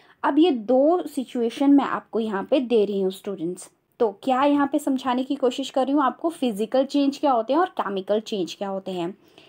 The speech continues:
वैक्स जब जलेगी, पिघलेगी,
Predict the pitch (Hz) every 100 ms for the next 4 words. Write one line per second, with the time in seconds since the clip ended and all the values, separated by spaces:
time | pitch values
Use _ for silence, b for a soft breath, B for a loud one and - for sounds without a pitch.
0 | b b b - 247 285 330 339 - 302
1 | 311 285 233 202 214 208 170 - _ _
2 | 190 247 302 320 269 269